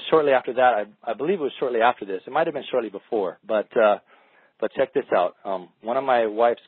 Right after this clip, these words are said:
cousins is an executive in, um,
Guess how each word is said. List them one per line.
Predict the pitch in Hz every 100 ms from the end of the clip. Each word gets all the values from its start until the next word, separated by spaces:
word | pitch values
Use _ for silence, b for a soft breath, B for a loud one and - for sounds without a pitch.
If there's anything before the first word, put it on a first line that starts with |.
| -
cousins | 139 131 98 90 98 _ _ _ _ _ _
is | 107 104
an | 104
executive | 98 98 127 123 127 - 107 98 98 _ _
in, | 107 101 98 98
um, | 92 90